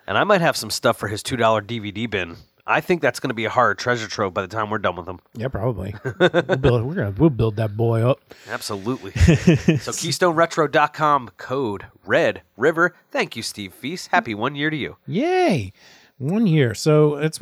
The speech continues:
Speaker 2: it's kinda wild to think about, just in the sense that it's like, oh, it felt like we've been doing it for maybe longer, maybe less. Can't tell you.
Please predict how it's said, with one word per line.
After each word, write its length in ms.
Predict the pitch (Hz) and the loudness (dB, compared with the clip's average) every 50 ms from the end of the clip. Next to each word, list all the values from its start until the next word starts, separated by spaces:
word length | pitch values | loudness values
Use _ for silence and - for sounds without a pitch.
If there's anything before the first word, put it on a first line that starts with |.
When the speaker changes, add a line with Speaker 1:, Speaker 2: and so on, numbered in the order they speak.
| - - | -6 -4
Speaker 2:
it's 140 | 190 175 - | -4 -2 0
kinda 220 | - 240 247 233 | 0 0 2 4
wild 280 | 202 175 170 170 175 165 | 6 6 8 6 6 4
to 60 | 160 | 0
think 200 | 139 123 120 127 | -4 -4 -2 -2
about, 360 | 131 120 131 139 160 165 - | 0 2 4 4 4 4 2
just 260 | 165 151 131 - - | -2 -4 -2 -2 -2
in 80 | 139 135 | -2 -2
the 60 | 127 117 | -2 0
sense 240 | - 135 123 - - | 0 -2 -2 -2 -4
that 160 | - 120 113 | -2 -2 -2
it's 160 | 113 - - | -2 -4 -4
like, 180 | 117 110 107 - | -4 -4 -2 0
oh, 120 | 175 180 | 0 0
it 100 | 104 92 | 0 -2
felt 180 | - 123 120 107 | -2 -2 -2 -2
like 120 | 104 98 | -2 -4
we've 140 | 104 107 101 | -6 -4 -4
been 140 | 113 104 101 | -4 -2 0
doing 200 | 110 113 110 110 | 2 2 2 2
it 80 | 110 | 0
for 360 | - 113 110 110 107 104 104 104 | 0 0 0 2 2 0 0 -2
maybe 280 | 101 101 101 107 113 110 | -2 -2 0 0 0 0
longer, 320 | 104 107 117 123 127 127 | 0 0 0 0 0 0
maybe 280 | 117 113 113 117 117 110 | 0 2 0 0 0 0
less. 320 | 104 117 139 127 - - | 0 2 2 2 0 -2
Can't 260 | - - 127 127 117 - | -4 -4 -4 -6 -2 2
tell 180 | 151 165 156 | 2 4 4
you. 140 | 117 95 101 | 2 0 -4